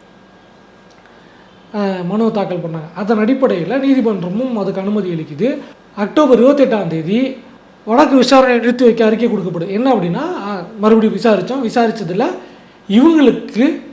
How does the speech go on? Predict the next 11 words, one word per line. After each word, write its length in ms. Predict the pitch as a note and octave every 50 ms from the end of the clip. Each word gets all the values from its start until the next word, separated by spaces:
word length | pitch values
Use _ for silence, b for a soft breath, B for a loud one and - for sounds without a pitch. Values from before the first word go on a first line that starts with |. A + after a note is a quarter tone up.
| - - - _ _ _ -
எதிராக 520 | G3+ A3 G#3 D4+ D4+ C#4 G#3+ G3+ B3 C4+
எந்த 220 | A3 G3+ G#3+ A3
ஆதாரமும் 480 | G#3+ G3+ G3+ F3+ G#3 G3 G3+ G#3+ A3 G#3
இல்லை. 580 | F3 F#3 F3+ G3 F#3+ F#3+ F#3+ F#3 F#3 D#3+ - - -
இருபத்தாறு 440 | F3+ F#3+ A#3 C4 B3+ A#3 A3 G3+ F#3
லட்சத்தி 240 | F3 - F3 D#3+ E3 -
சொத்துக்கு 220 | E3+ - A#3+ A3
ஆதாரம் 400 | G3 G3+ G#3 G#3 G3 G3 F#3 F3
இல்லை. 340 | E3 E3 E3 F3 E3+ D#3 D#3
இன்னும் 180 | F#3 G#3+ B3 A#3+
சொல்லப்போனா, 460 | - G#3 F#3+ E3+ D#3+ F3 G3+ C4 D4+